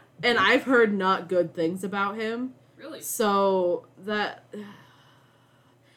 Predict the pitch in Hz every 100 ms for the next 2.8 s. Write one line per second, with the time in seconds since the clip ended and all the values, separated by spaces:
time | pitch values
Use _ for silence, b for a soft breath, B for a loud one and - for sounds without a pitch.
0 | B 226 247 262 208 233 247 - 233 -
1 | 220 214 208 190 185 247 226 202 180 175
2 | 185 165 165 156 160 175 - b